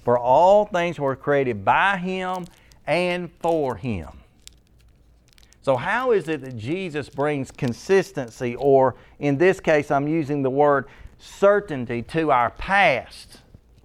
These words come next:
Because He made the past. All of it. Somebody says, "Well, wait a minute, I remember reading over in Genesis one one, 'In the beginning,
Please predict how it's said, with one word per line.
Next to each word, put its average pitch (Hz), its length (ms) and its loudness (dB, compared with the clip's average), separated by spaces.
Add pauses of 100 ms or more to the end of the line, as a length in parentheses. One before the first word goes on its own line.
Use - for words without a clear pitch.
(420)
Because 117 300 -12
He 139 100 -6
made 143 300 -10
the 98 60 -14
past. - 500 -18 (960)
All 165 220 -2
of 95 80 -16
it. - 80 -20 (1400)
Somebody 139 220 -4
says, 139 200 -2
"Well, 135 140 -4
wait 226 180 2
a - 20 -2
minute, 117 220 -2
I 175 120 -4
remember 135 420 -4
reading 139 320 -2
over 135 180 -2
in 123 140 -6
Genesis 131 420 -8
one 123 260 -4
one, 151 320 -4
'In 147 260 -6
the 143 100 -2
beginning, 120 800 -4